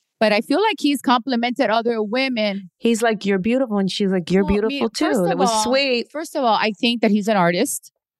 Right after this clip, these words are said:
Speaker 1: I mean, not I think, I know that he's an artist and he's, this is what he
Speaker 2: <laughs>
Speaker 1: does. So he sings, right? And his music, his
Speaker 2: Mm.
Speaker 1: lyrics is always like he's singing about somebody. Like, remember when he dissed
Speaker 2: Mm-hmm.
Speaker 1: Kendall's, when he started d-,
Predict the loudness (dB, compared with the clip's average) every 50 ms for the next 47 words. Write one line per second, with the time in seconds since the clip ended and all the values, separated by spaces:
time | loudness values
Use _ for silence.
0 | _ -4 -2 0 2 2 2 0 0 -2 -2 -2 -2 0 -2 0 0 2 0 2
1 | 2 0 0 0 2 2 2 2 2 2 2 0 0 0 -2 -2 -2 0 0 -2
2 | -2 -2 -4 -2 0 0 0 2 2 2 4 4 4 4 4 4 4 4 4 4
3 | 6 4 4 2 0 -2 -2 0 -2 -4 -2 -4 -6 -4 -2 0 0 0 0 -2
4 | -4 -4 -2 0 0 0 0 0 -2 -4 0 0 2 2 2 2 0 0 0 0
5 | 0 0 -2 -4 -6 -4 -2 0 0 0 2 2 0 0 0 -2 -2 0 0 2
6 | 2 2 0 -2 -2 -2 0 2 2 4 4 4 2 2 0 0 0 -2 -4 -2
7 | -2 -2 -2 -2 -2 -2 0 0 0 0 -2 -2 -2 -2 0 0 0 0 0 -2
8 | -2 -2 -2 0 2 2 2 2 2 -2 -2 -2 -2 0 0 0 0 0 0 2
9 | 2 2 2 0 -2 -4 -2 0 2 2 4 4 2 2 2 0 -2 -2 -2 0
10 | 0 -2 -4 -2 -2 -2 0 0 -2 -4 -8 -12